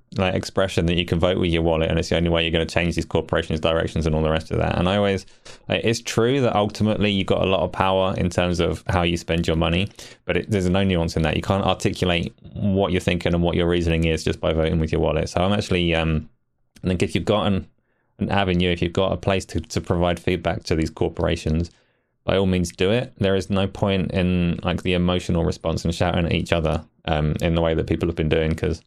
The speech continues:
that's not providing any kind of useful feedback. That's just loud noises. What about you, Chris? Do you have any thoughts on that?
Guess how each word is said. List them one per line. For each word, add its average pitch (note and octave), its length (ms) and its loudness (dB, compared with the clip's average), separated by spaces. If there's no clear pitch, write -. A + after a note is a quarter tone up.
that's F2+ 200 0
not B2 220 0
providing E2 460 2
any D#2+ 100 0
kind D#2 180 0
of D#2+ 80 0
useful D#2+ 300 0
feedback. E2+ 380 0
That's F2 180 -2
just E2+ 260 -4
loud D#2+ 320 -2
noises. D#2+ 460 0
What G#2 60 2
about G#2+ 140 0
you, G2 100 0
Chris? F2 240 -2
Do F#2+ 80 0
you F#2 40 2
have F2+ 100 0
any F#2 140 0
thoughts F2 360 -2
on E2+ 120 0
that? F2+ 220 -2